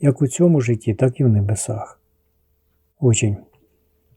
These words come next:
Владико, іноді я усвідомлюю, що мій спокій і щастя покинули мене.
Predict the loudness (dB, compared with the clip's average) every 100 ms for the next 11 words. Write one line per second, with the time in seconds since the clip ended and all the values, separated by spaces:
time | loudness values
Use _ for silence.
0 | _ 0 2 2 0 0 0 0 0 2
1 | 2 2 0 -2 -6 -2 -2 0 0 2
2 | 2 0 0 0 2 0 0 -2 0 2
3 | 0 0 2 2 2 0 -2 -2 -2 2
4 | 2 2 2 0 -2 -4